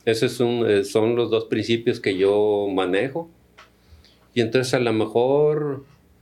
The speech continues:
si hay un problema que parece insalvable, el, digamos, el, el problema que más, eh, recurrentemente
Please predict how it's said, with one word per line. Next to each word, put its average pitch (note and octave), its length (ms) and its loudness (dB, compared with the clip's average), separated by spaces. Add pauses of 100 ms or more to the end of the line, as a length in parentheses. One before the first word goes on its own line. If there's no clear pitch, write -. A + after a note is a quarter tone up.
(200)
si A#2 420 -2
hay A#2+ 220 2
un C#3 160 0
problema C3+ 400 0
que C3+ 100 -2
parece G#2 360 -2
insalvable, B2 580 0
el, G2 600 -4
digamos, G2+ 380 0
el, B2+ 180 2
el A2 180 2
problema E3 460 0
que D3+ 140 0
más, D3+ 460 0 (800)
eh, G#2 640 2
recurrentemente C3+ 1600 0